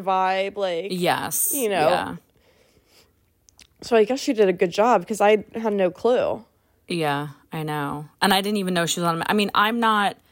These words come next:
Speaker 2: obsessed with America's Next Top Model, but I've definitely watched some seasons, but I wouldn't know, you know what I mean, who
Speaker 1: Mm-hmm.
Speaker 2: came in third. But that, I thought that was crazy. Maybe I need to go back and watch season
Speaker 1: That's
Speaker 2: eleven to see her in
Speaker 1: crazy.
Speaker 2: action.
Speaker 1: I know, I kinda wanna watch it.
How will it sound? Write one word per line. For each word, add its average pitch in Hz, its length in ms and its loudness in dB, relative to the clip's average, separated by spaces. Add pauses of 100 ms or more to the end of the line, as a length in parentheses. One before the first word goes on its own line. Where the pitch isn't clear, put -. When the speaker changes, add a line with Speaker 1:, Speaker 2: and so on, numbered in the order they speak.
(720)
Speaker 2:
obsessed 160 480 -2
with 220 140 -6
America's 240 320 -2
Next 247 220 -2
Top 240 160 -2
Model, 240 240 0
but 196 80 -4
I've 165 160 -4
definitely 156 400 -4
watched 156 400 -8
some 165 180 -8
seasons, 185 640 -6
but 202 140 0
I 202 80 4
wouldn't 190 260 -4
know, 151 560 -2
you 170 120 -8
know 160 80 -6
what 147 60 -10
I 147 40 -8
mean, 151 300 -12 (140)
who 196 160 -2
Speaker 1:
Mm-hmm. 226 60 0 (100)
Speaker 2:
came 175 140 -2
in 147 160 -6
third. 113 460 -4 (260)
But - 60 -8
that, 190 140 2
I 180 40 -4
thought 180 140 -4
that 170 100 -4
was 175 140 -6
crazy. 202 300 -2
Maybe 156 200 -6
I 170 40 -6
need 170 180 -8
to 190 80 -8
go 175 80 -4
back 175 240 0
and 175 160 -6
watch 165 500 -2
season 180 360 -6
Speaker 1:
That's 311 260 0
Speaker 2:
eleven - 240 -8
to 277 80 0
see 294 220 0
her 403 100 4
in - 80 -2
Speaker 1:
crazy. - 160 0
Speaker 2:
action. - 340 -4
Speaker 1:
I 254 60 4
know, 302 100 6
I 277 80 4
kinda 277 240 -2
wanna 247 220 4
watch 220 340 0
it. 98 260 -10